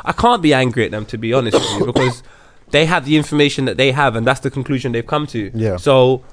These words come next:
Speaker 1: I'm not gonna begrudge them. Like, what the fuck, man? Like, come on, man. I'm, I'm, like, I get it, but you see the people that have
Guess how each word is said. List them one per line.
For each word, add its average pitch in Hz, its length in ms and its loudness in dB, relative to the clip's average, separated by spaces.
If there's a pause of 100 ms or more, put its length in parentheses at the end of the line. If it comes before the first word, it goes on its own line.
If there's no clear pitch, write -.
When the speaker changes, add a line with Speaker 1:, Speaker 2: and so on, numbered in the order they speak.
(340)
Speaker 1:
I'm 143 140 -2
not 175 140 2
gonna 131 160 2
begrudge 113 400 0
them. 131 180 -2
Like, 143 100 0
what - 100 -4
the - 60 -8
fuck, - 260 0
man? 117 240 0
Like, 123 240 2 (680)
come 156 160 -2
on, 123 40 2
man. 120 120 4
I'm, 135 140 2
I'm, 117 200 -4 (320)
like, 101 260 -10
I 131 100 -2
get 123 240 2
it, - 240 -2
but 113 220 2 (440)
you 131 80 -4
see 196 80 0
the 226 80 2
people 214 240 4
that 139 80 2
have 139 240 0